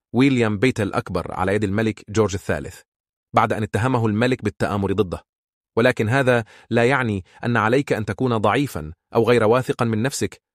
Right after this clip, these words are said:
في وجود من هم أكثر قوة منك، فيمكنك أن تكون مثابرًا في عملك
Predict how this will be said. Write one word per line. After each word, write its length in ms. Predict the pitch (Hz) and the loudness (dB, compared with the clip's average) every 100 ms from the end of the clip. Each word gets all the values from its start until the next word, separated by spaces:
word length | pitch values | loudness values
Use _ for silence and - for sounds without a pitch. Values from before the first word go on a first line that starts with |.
| _ | _
في 80 | - | 0
وجود 340 | 117 113 143 135 | 0 2 2 2
من 200 | 120 101 | 0 0
هم 240 | 127 120 - | 0 -2 -4
أكثر 340 | 139 - 120 | -4 -2 0
قوة 300 | 107 127 110 104 | 0 0 0 0
منك، 420 | 101 95 76 - _ _ _ _ - | -2 -4 -8 -20 _ _ _ _ 0
فيمكنك 520 | 117 107 147 139 120 | 0 0 -2 -2 -2
أن 160 | 101 | -4
تكون 340 | 104 98 127 117 | -4 -4 -2 -2
مثابرًا 600 | 107 98 143 127 110 90 | -2 0 0 2 0 0
في 160 | - | -2
عملك 480 | 87 123 95 78 - | -2 0 -2 -4 -12